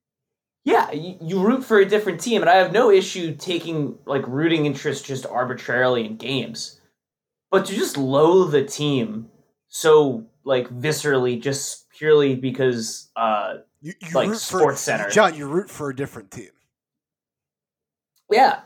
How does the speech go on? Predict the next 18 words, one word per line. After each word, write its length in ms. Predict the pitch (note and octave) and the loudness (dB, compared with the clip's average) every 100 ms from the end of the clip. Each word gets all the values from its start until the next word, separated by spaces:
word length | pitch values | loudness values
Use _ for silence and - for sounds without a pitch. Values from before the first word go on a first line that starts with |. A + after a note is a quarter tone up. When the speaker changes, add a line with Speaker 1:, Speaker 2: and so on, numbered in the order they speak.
| - | -2
Speaker 1:
yeah, 200 | G#3+ - | 0 0
you 220 | D#3 F3+ | 0 -2
root 240 | F3+ A3+ | 0 0
for 300 | A3+ G3+ A3 | 0 6 8
a 60 | G#3 | 8
different 280 | F#3+ F#3+ F#3 | 4 -2 -4
team. 240 | A#3 E3+ | 0 2
That's 180 | C3 - | 2 2
not 140 | C#4 | 4
what 80 | G3 | 4
we're 120 | C3+ C3+ | 4 4
arguing 420 | G3+ B2+ A#2 A2+ | 4 2 -6 -10
here. 220 | G#2+ - | -18 -8
It's 240 | D#3+ E3 - | -6 -6 -2
that 300 | D#3+ D#3+ D3 | -2 -2 -6
you 180 | D3 | -6
root 360 | D#3+ D3 G3 G3+ | -6 -2 0 0
against 840 | D#3 C#3 B2 - F#3 E3 C3 - | 0 -2 -6 2 4 4 0 -12